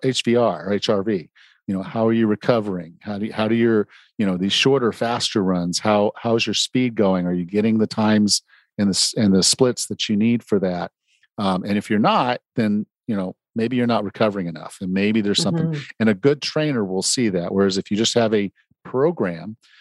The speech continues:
Speaker 1: that you purchased or got l-, downloaded for free off the internet, uh, you have to do that for yourself. And that's
Speaker 2: Mm-hmm.
Speaker 1: really hard when there's an ego involved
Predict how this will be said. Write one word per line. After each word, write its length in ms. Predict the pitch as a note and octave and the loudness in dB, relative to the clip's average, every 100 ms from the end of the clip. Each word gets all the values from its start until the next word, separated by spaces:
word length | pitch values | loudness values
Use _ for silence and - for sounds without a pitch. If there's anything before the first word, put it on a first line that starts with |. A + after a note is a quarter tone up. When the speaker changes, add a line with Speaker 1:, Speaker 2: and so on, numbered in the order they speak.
| _ - | _ -8
Speaker 1:
that 180 | G#2 - | -6 -6
you 60 | |
purchased 540 | - G#2 F#2 G#2+ G2+ - | -2 0 0 -2 -4 -2
or 180 | F#2 D#2+ | -2 -2
got 180 | - G2+ | -6 -4
l-, 140 | G2+ A2+ | -4 -8
downloaded 400 | G#2 G2 G2 F#2+ | -4 -2 -2 -2
for 140 | - F#2 | -4 -6
free 280 | - G#2 F#2+ | 0 0 2
off 200 | F2 - | 0 -4
the 140 | F2 | -2
internet, 380 | F2+ F#2 A2 - _ _ _ _ A2 | 0 2 2 0 _ _ _ _ -2
uh, 160 | G2+ C#3+ | -2 -2
you 180 | G2 C#3 | -2 -2
have 260 | A#2+ B2 - | 0 -4 -4
to 80 | |
do 140 | A2+ A2+ | -2 2
that 200 | G#2+ - | 0 -2
for 80 | G2+ | -6
yourself. 520 | F#2 G2+ D2+ - - - | -4 -2 -4 -8 -20 -10
And 220 | F#2+ F2+ | -8 -4
that's 220 | F#2+ - | -4 -4
Speaker 2:
Mm-hmm. 180 | - E3+ | -2 2
Speaker 1:
really 260 | A2 A#2+ A2+ | 2 4 2
hard 500 | G#2+ A#2 G2+ F#2+ F2 _ - _ - | 2 2 2 0 -4 _ -20 _ -6
when 140 | G2+ | -2
there's 200 | G2 F#2 | -2 -4
an 100 | G#2 | -4
ego 320 | A#2 A#2 A2 | -2 2 2
involved 580 | G#2 G2 G2 F#2+ F#2 F#2 | 2 0 2 4 2 -2